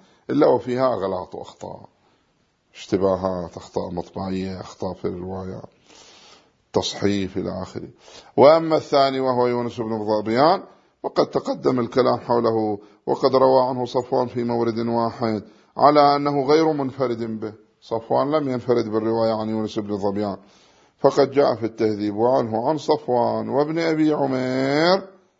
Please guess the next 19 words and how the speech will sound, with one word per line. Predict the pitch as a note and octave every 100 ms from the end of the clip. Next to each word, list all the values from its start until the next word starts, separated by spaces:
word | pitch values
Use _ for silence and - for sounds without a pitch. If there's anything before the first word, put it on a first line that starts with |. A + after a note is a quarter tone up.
| _ _ _
عن | - D3+ E3+ D3
بريد | C3+ C#3+ A3+ G3+ E3
ويونس | E3+ F#3 G3 G3 G3+
بن | G3 D#3+ D3+
ظبيان. | D3 B2+ B2+ B2 A#2+ A#2 - -
إذا | B2 D3
في | C#3+
نفس | E3 D#3+ F3+
الطبقة | E3+ D#3+ D#3 D#3 E3 E3 - _ _ _
بريد | A#2+ B2 D3 D#3+ F#3 G3+ - -
ويونس | D#3 D#3 C#3+ C3+
بن | C3 A#2+
ظبيان، | A#2 A#2 A#2 A2+ A2+
وبريد | B2+ C#3 D#3 D#3+
ثقة. | - B2 - A#2+ A2+ A2 _ _ _ -
قال | D#3+ D3+ C3
إلى | B2 A#2 B2+ B2 G#2+
آخر | A2 A2
الحديث. | G2+ G2+ G2 G2